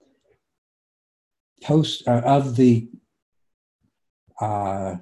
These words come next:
what's the term for it? Uh, the modern Buddhism that developed in Buddhist countries during the colonial era, e-, era. It has to overcome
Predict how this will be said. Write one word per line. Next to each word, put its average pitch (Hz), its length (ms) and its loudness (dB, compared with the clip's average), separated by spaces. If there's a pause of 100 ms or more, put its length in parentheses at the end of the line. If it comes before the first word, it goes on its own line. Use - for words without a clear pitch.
(120)
what's 123 260 -6
the 117 120 -6
term 117 360 0
for 113 300 0
it? - 240 -8
Uh, 110 180 -2 (1600)
the 117 440 -2
modern 120 640 4
Buddhism 107 640 2
that 107 180 -6
developed 120 600 0 (280)
in 117 220 2
Buddhist 120 380 4
countries 117 520 -2
during 110 520 -2
the 101 120 -6
colonial 120 640 0
era, 95 480 -6 (520)
e-, 147 220 -2 (120)
era. 107 380 0 (360)
It 156 160 2
has 151 320 0
to 165 180 -4
overcome 139 880 -2